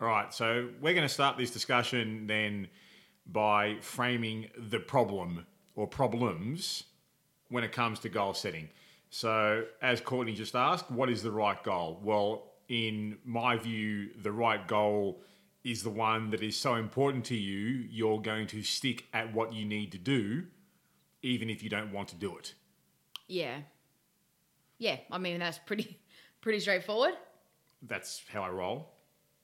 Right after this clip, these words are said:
Speaker 2: <laughs> That's how I roll. So then, talking about some of the pitfalls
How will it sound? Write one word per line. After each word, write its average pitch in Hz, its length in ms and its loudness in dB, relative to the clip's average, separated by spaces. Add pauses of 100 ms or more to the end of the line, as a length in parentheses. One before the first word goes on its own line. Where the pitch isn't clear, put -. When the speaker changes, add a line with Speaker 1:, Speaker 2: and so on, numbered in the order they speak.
(340)
Speaker 2:
<laughs> - 60 0 (2500)
That's 277 180 -12
how 220 140 -4
I 202 120 -6
roll. 180 380 -8 (760)
So 254 180 4
then, 254 240 4 (240)
talking 285 420 4
about 240 240 6
some 233 140 -2
of 220 80 -2
the 196 60 -4
pitfalls 233 640 0